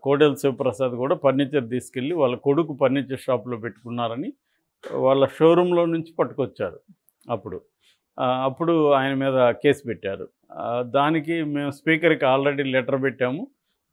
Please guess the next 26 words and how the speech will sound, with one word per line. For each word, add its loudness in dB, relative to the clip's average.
ఆ, -6
తీసుకెళ్ళమని, 0
వాళ్ళు -4
తీసుకెళ్ళలేదనేది -2
వాళ్ళు 2
సమాధానం -8
ఇచ్చారు. -12
ఏదేమైనా 0
నేను, -4
ఆ, -10
ప్రతిసారి 2
చెప్తున్నా, -4
ఏ 0
గవర్నమెంట్ 0
వచ్చినా -4
అది -8
జగనా, -4
చంద్రబాబు, -4
వ్యక్తులు 2
ఇమ్మెటీరియల్, 0
పార్టీ 4
ఇమ్మెటీరియల్. -4
మన -8
దేశంలో -2
పరిస్థితి -2
ఏంటంటే -4